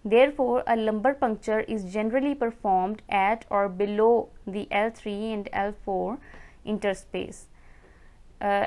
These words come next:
now here you can see that, uh, needle insertion, uh, should be, uh, between L three and L four vertebrae in adults, and, uh, it should be, uh, between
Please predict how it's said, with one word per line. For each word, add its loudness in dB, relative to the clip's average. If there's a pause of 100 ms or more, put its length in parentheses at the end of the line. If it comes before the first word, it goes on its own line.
now 2
here -2
you -2
can -4
see -6
that, -2
uh, 0
needle 2
insertion, -4 (100)
uh, 0
should -6
be, -8 (340)
uh, 4
between -4
L 0
three -6
and -4
L 0
four -2
vertebrae -4
in -6
adults, -4 (480)
and, -2
uh, 0
it -6
should -4
be, -2 (600)
uh, 6
between -2